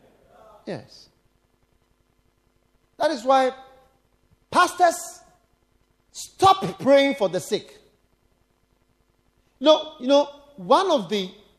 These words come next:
easiest things to do in the ministry is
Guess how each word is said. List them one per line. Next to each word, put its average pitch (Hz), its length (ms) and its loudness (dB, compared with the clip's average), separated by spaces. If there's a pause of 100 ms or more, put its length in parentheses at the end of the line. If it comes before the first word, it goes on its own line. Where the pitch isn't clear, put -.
(120)
easiest 311 580 2
things 247 240 -6
to - 100 -20
do 147 380 -8 (720)
in 180 120 -2
the 175 100 0
ministry 165 640 -6 (400)
is - 280 0